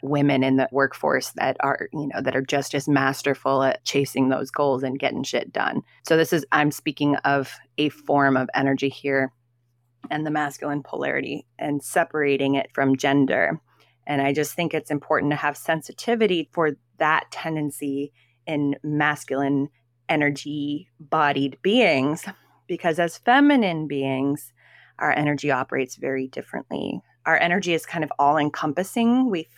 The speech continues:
we have, like, energetic feelers that extend into the things around us, and we're capable of holding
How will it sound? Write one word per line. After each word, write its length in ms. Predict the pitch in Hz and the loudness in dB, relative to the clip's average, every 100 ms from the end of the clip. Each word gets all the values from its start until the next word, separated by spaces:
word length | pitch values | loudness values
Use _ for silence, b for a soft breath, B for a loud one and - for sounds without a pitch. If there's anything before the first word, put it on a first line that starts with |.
| _ | _
we 160 | 185 165 | -8 -2
have, 260 | 147 143 | -2 0
like, 220 | 165 147 - | -4 -2 0
energetic 560 | 170 185 185 165 165 | 2 2 4 2 2
feelers 680 | - - 156 160 190 214 226 | -4 -4 0 2 2 2 2
that 180 | - 151 | 0 2
extend 560 | 151 - - 160 175 180 | 0 -2 -2 0 2 0
into 180 | 170 | -2
the 120 | 147 147 | -4 -4
things 340 | 160 160 151 | -6 -6 -4
around 400 | 139 131 131 160 | -2 -2 -2 -2
us, 220 | 160 - | -4 -4
and 120 | 143 | -6
we're 100 | 139 | -6
capable 520 | 147 170 165 151 151 147 | -6 -6 -6 -6 -4 -4
of 80 | |
holding 720 | 139 - 165 160 170 165 170 | -6 -4 -2 -2 -2 -2 -4